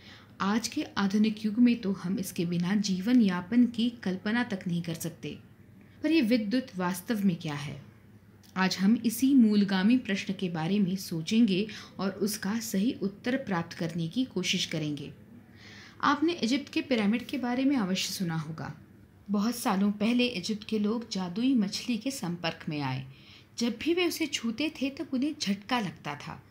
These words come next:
उन्हें लगा कि ये जादुई है। यहाँ तक कि उन्होंने उस मछली का उपयोग सर दर्द ठीक करने के लिए भी किया। उन्हें पता ही नहीं था कि वे मछलियाँ बिजली की मछलियाँ थीं।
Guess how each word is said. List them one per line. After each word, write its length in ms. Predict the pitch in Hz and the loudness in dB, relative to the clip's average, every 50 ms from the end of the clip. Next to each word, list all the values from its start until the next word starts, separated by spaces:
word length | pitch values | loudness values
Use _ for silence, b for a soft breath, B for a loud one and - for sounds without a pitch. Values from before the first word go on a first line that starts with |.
| b b b - - | b b b -12 -2
उन्हें 220 | 214 202 196 196 | 2 4 4 6
लगा 260 | 190 180 170 202 214 233 | 4 2 0 -2 -2 -4
कि 180 | 226 - 220 | -2 -2 0
ये 100 | 220 220 196 | 0 0 0
जादुई 500 | 170 165 151 147 147 196 202 208 202 170 | -2 -4 -6 -6 -4 0 2 2 2 2
है। 280 | 147 147 131 131 B B B B B B B B - 190 | 0 -4 -8 -10 B B B B B B B B -6 -4
यहाँ 240 | 208 190 220 302 294 - | -2 0 0 -2 -2 -2
तक 160 | 302 285 - | -2 -2 -2
कि 140 | - 247 240 | -4 -4 -4
उन्होंने 480 | - - 196 190 202 240 262 240 208 - | -2 -2 -2 0 2 4 4 4 2 0
उस 280 | - 202 202 - - 202 | -2 -6 -8 -8 -6 -6
मछली 380 | 190 190 190 - - 254 269 262 | -6 -4 -6 -4 -2 -2 -2 -2
का 140 | - 247 | -2 -4
उपयोग 460 | - - 165 - - 190 170 175 208 B B B B B B | -6 -6 -8 -8 -6 -6 -4 -4 -6 B B B B B B
सर 280 | - - - 247 247 226 | -8 -4 -2 -2 -2 -2
दर्द 200 | 226 294 302 - - - | -4 -6 -6 -8 -12 -8
ठीक 260 | - 247 254 - - | -4 -2 -2 -2 -2
करने 300 | - 202 185 185 180 185 | -4 -4 -4 -2 -4 -4
के 140 | 190 - 185 | -4 -4 -4
लिए 200 | 185 185 190 185 | -4 -2 -2 -2
भी 160 | 185 247 277 | 0 0 0
किया। 360 | 277 277 - 180 147 127 135 - - - - - - - - - _ | 0 0 -2 -4 -4 -6 -8 -12 -16 -20 -20 -20 -20 -20 -20 -8 _
उन्हें 260 | 214 214 240 294 285 | 0 2 2 2 2
पता 220 | - 220 208 - 226 | 0 -2 -2 0 2
ही 160 | 247 277 302 | 4 6 6
नहीं 200 | 277 254 233 220 | 6 6 6 4
था 200 | 220 - 220 247 | 2 0 -4 -6
कि 200 | 240 - 262 277 | -2 0 0 2
वे 160 | 285 277 277 | 2 2 2
मछलियाँ 680 | 240 214 202 196 - - 240 240 226 196 196 220 254 B B B B B B - | 2 0 0 -2 -2 -2 -2 0 0 0 0 -2 -4 B B B B B B -4
बिजली 420 | 180 180 220 196 233 240 262 320 302 | 0 2 2 2 2 2 2 2 2
की 160 | - 254 202 | 2 2 0
मछलियाँ 440 | 185 170 - - - 170 160 151 143 | 2 0 -4 -6 -6 -6 -6 -6 -6
थीं। 240 | - - 143 - | -8 -8 -10 -10